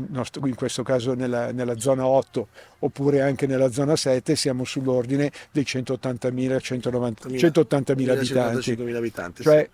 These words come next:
Speaker 2: sì.
Speaker 1: grandi quanto la città di Brescia, tanto
Speaker 2: Eh,
Speaker 1: per
Speaker 2: insomma,
Speaker 1: intenderci,
Speaker 2: insomma,
Speaker 1: come
Speaker 2: insomma,
Speaker 1: popolazione.
Speaker 2: secondo comune in Lombardia, se fosse staccato dal comune di Milano, si dice
Speaker 1: Quindi
Speaker 2: sempre
Speaker 1: se,
Speaker 2: questo, no?
Speaker 1: quindi se si pensa di gestirlo da Palazzo Marino... Eh... Mm,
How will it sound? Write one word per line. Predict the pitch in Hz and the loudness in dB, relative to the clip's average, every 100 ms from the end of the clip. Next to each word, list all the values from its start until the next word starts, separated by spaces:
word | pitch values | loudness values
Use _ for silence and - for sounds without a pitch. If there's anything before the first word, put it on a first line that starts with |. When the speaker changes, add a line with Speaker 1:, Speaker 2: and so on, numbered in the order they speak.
| - | -10
Speaker 2:
sì. | 147 | 2
Speaker 1:
grandi | 156 180 185 180 | 8 8 8 6
quanto | 170 165 165 160 175 | 4 8 8 8 4
la | 147 | 4
città | - 131 | 0 -2
di | 139 139 | 0 0
Brescia, | 135 143 131 139 | 2 2 2 0
tanto | 135 190 | 2 4
Speaker 2:
Eh, | |
Speaker 1:
per | 180 | 4
Speaker 2:
insomma, | 160 127 113 | 2 0 2
Speaker 1:
intenderci, | 139 131 | 0 -2
Speaker 2:
insomma, | 135 104 | -6 -4
Speaker 1:
come | 131 151 | -2 0
Speaker 2:
insomma, | 143 147 | 0 0
Speaker 1:
popolazione. | 143 139 127 - 147 | 0 0 -2 -2 0
Speaker 2:
secondo | - 233 233 | 6 6 6
comune | 190 208 | 4 6
in | 208 | 6
Lombardia, | 202 202 180 180 175 | 6 4 4 4 4
se | 170 | 4
fosse | 135 147 - 147 139 135 | 0 0 4 4 6 4
staccato | - 156 151 123 | 4 2 2 2
dal | 147 | 0
comune | 143 135 | 2 2
di | 131 | 2
Milano, | 117 113 | 2 2
si | 147 | 2
dice | 147 | 4
Speaker 1:
Quindi | 143 | 4
Speaker 2:
sempre | 147 202 | 4 4
Speaker 1:
se, | 135 | 4
Speaker 2:
questo, | 107 - 131 | 2 0 0
no? | 180 | 0
Speaker 1:
quindi | 240 151 | 0 2
se | 170 | 4
si | 160 180 | 4 6
pensa | 214 185 - | 6 6 6
di | 151 151 | 2 4
gestirlo | 160 156 214 175 | 4 4 6 8
da | 151 | 8
Palazzo | - 165 160 - | 8 8 8 4
Marino... | 214 247 208 180 208 320 294 | 2 4 4 4 4 2 2
Eh... | 165 147 147 143 139 135 131 123 - _ _ _ _ _ _ 131 | 4 6 6 6 4 6 4 4 0 _ _ _ _ _ _ -4
Mm, | 139 135 151 165 | -2 0 -2 -4